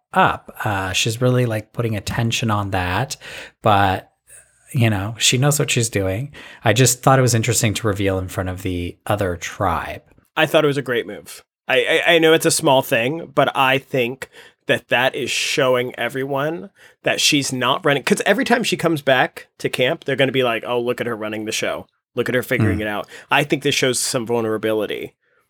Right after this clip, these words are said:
Speaker 2: And that,
Speaker 1: Mm.
Speaker 2: that stood out the most to me. Yeah, I think, I, I think it could be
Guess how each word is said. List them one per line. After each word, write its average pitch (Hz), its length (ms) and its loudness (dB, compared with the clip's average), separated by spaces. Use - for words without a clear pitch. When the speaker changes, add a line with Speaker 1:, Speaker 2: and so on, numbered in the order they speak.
Speaker 2:
And 131 120 2
that, 127 120 4
Speaker 1:
Mm. 127 200 0
Speaker 2:
that 156 280 4
stood 147 240 4
out 120 160 2
the 131 60 0
most 113 280 0
to 113 60 -4
me. 90 200 -2
Yeah, 147 240 4
I 127 100 4
think, 123 300 2
I, 107 320 2
I 110 80 2
think - 260 -4
it 107 80 -8
could 117 180 -2
be 104 480 0